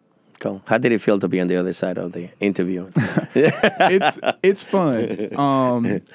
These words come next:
Speaker 2: it gives you, it gives me the opportunity to kinda relax and to also just be open, um, and helps me understand you more because it's what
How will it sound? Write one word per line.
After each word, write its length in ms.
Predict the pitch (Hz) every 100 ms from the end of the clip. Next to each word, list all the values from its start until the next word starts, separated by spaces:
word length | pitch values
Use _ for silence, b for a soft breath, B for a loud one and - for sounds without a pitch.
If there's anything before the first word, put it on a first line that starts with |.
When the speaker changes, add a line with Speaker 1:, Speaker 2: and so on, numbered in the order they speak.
| B B
Speaker 2:
it 320 | 147 143 147 131
gives 280 | 151 139 131
you, 300 | 147 139 -
it 100 | 135
gives 200 | 147 139
me 100 | 143
the 80 | 127
opportunity 460 | 127 127 151 135 127
to 20 |
kinda 240 | - 127 120
relax 520 | 117 120 - 101 - 87
and 300 | 123 120 117
to 120 | 131
also 380 | - 120 - 120
just 260 | 123 110
be 180 | - 110 -
open, 480 | 120 - 117 104 - b b b b b
um, 320 | 113 110 107 -
and 640 | 120 117 117 113 110 101 - b b b b _
helps 320 | - 135 139
me 100 | 143
understand 500 | 127 127 127 127 117
you 120 | 131 131
more 240 | 120 113
because 400 | 101 - 117 107
it's 240 | 117 -
what 220 | 127 123